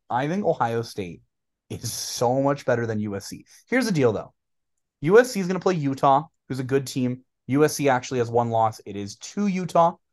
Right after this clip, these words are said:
So I think redeeming that loss could be good for them. And I, I can see the argument of if U S C beats Utah and they're a one-loss power conference champion and their loss is to a team they later on go on to beat,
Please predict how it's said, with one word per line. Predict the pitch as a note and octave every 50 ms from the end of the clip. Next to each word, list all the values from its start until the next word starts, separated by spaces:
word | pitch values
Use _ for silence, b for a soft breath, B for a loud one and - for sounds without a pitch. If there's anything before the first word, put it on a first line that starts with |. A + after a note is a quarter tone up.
| _ _ _ _
So | - C3
I | B2+
think | B2+ B2+ -
redeeming | B2 A#2 A2 A#2+ B2+ B2+ B2+ B2
that | B2 G#2
loss | A#2+ B2 A2+ A2+ A2+ -
could | - G#2
be | G#2
good | G#2+ B2 B2
for | A#2+ -
them. | A#2 A#2 A2+ A2+ A2+ b b b b b _ -
And | C#3+ C#3+
I, | C3+ C3 - - - _
I | A#2+ C#3+
can | C#3+ - D#3 D3+
see | C3+ - - - G3+ A3+
the | A3+ A3+
argument | - - C3+ C3 C3+ B2 C#3 C3+ C3+ C3+ A2+ -
of | G#2 G2 F#2+ F#2 - _ _ _ _ _ _
if | - D#3+ D#3+ E3
U | F3+ F#3 F#3
S | F#3+ F3+ F#3
C | - E3+ E3
beats | D3 D#3 D#3 - -
Utah | C#3 C3+ C3 D3 C3+ B2+
and | B2+
they're | B2 A2+ A2
a | G#2+
one-loss | G#2 G#2+ A2+ B2 B2+ B2+ B2+ C3 B2+ B2+ - - _ _ _ _ _ _ _ _ _ _ _ _ _ _ _ _ _ _ _
power | - - B2+ B2+ B2+
conference | B2+ C3+ C3 B2+ C3+ B2+ B2+ -
champion | - - C3+ B2+ A#2+ B2+ B2 B2 A#2+ A#2+
and | A2+
their | A2 G#2
loss | G2 G#2 G#2 G2+ G#2 G#2+ -
is | A#2
to | A2 A#2+
a | A2+
team | G#2+ - A2+ A2
they | G#2+ G#2
later | G2+ G#2 G2+ G#2
on | G#2+ A2
go | G#2+ A2
on | A2
to | G#2+
beat, | G#2 G#2+ G#2 G2+ F#2+